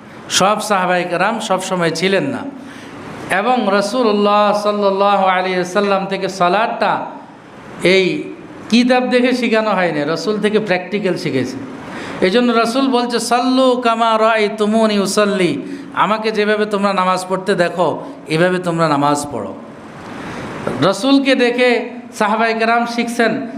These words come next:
সাহাবায়ে কেরামকে দেখে তাবিঈন শিখছেন, তাবিঈনকে দেখে তাবে তাবিঈন শিখছেন। এভাবে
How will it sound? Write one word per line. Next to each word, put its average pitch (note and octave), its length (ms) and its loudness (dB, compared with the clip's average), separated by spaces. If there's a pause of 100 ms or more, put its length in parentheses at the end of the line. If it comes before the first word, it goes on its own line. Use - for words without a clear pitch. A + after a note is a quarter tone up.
(100)
সাহাবায়ে G#3 440 2
কেরামকে A3+ 420 0
দেখে A3 220 0
তাবিঈন G3+ 600 0
শিখছেন, A3 420 0 (400)
তাবিঈনকে A#3 580 2
দেখে A3+ 240 2
তাবে G#3+ 280 0
তাবিঈন A3+ 440 0
শিখছেন। G#3+ 420 -2
এভাবে G#3+ 500 2